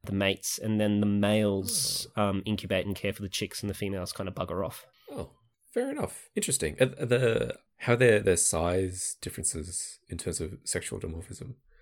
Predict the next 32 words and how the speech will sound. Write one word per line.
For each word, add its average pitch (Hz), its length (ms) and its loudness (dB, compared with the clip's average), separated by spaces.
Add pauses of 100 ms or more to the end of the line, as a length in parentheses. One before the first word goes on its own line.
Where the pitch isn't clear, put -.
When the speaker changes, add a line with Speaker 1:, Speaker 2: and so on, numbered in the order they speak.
(200)
Speaker 1:
I 151 60 10
think 151 240 6
it's - 160 2
fairly, 135 300 8
fairly 123 340 6
minimal. 104 520 2
Speaker 2:
Really? 151 360 -2
So - 100 4
it's - 120 4
not 104 100 -2
like 92 160 0
spiders 87 460 0
then? 73 400 -6 (760)
It's, - 420 -10
it's - 160 -2
closer 82 360 0
to, 78 240 -2 (480)
to - 140 -4
other 82 140 2
birds? 80 580 -2 (520)
Speaker 1:
So, - 360 4
uh, 156 220 8
yeah, 143 140 10
the 120 100 4
females 139 460 6
are 120 60 0
slightly, 117 1120 2 (240)
maybe 117 260 2
ten 120 320 0
centimeters 117 500 2
bigger. 143 360 2 (240)
Speaker 2:
Okay. - 360 0